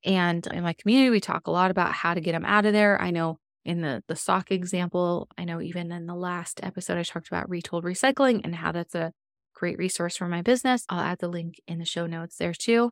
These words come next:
But if we are able to use decluttering as the foundation, we are gonna be able to create much more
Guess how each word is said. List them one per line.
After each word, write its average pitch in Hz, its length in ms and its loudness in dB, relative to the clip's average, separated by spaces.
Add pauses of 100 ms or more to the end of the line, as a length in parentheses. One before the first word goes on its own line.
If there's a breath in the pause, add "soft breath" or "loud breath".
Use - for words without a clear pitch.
But 190 200 0
if 247 320 0
we 285 200 6
are 240 80 6
able 233 280 6
to - 140 -4
use 220 240 4
decluttering 202 540 4
as 196 120 2
the 190 100 -2
foundation, 185 680 2
we 185 220 4
are 180 140 2
gonna 185 220 2
be 180 240 -2
able 180 240 -2
to 180 280 -2
create 175 760 0 (380)
much 190 560 0 (160)
more 185 460 2